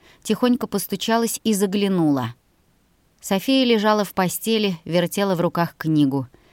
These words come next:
Это был Джонатан Франзен, которого взял почитать ее муж. «София, у меня к вам просьба. Не замените меня сегодня в детском саду. Я вам заплачу, само собой.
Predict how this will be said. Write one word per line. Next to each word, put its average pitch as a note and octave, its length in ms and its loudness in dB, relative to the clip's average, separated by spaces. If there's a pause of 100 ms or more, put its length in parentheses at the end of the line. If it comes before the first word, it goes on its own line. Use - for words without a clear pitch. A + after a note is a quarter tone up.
(120)
Это - 180 -2
был F3 340 0
Джонатан G3 520 0
Франзен, D3 520 2
которого D#3 400 -2
взял D3 260 0
почитать D#3 460 -6
ее D#3 220 -2
муж. C3+ 360 -4 (920)
«София, F3+ 680 -2 (460)
у F3+ 80 -2
меня G3+ 260 2
к - 80 -8
вам G#3 200 2
просьба. D#3 480 0 (360)
Не G3 140 2
замените G#3 560 4
меня D#3+ 240 4
сегодня D#3+ 420 0
в D3 40 -6
детском D#3 360 -2
саду. C#3+ 340 -2 (220)
Я F#3 180 2
вам F#3+ 260 0 (100)
заплачу, G#3 480 -2
само D3+ 260 2
собой. C#3+ 420 -4